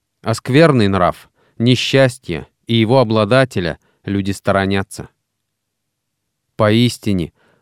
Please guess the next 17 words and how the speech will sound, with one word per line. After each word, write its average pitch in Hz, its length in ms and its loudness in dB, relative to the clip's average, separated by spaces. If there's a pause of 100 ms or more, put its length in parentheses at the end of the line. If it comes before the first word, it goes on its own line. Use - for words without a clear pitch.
благонравие 117 920 2 (140)
способно 143 600 0
возвысить 139 640 2
человека 135 560 2
до 120 120 2
степени 120 500 0
постящегося 107 920 -4
днем 110 460 -2 (320)
и 127 100 0
простаивающего 101 1200 -2
ночи 92 580 -4
в 90 140 -12
молитвах. 87 760 -6 (1200)
Не 117 100 2
сообщить 160 540 0
ли 147 100 4
вам 139 240 4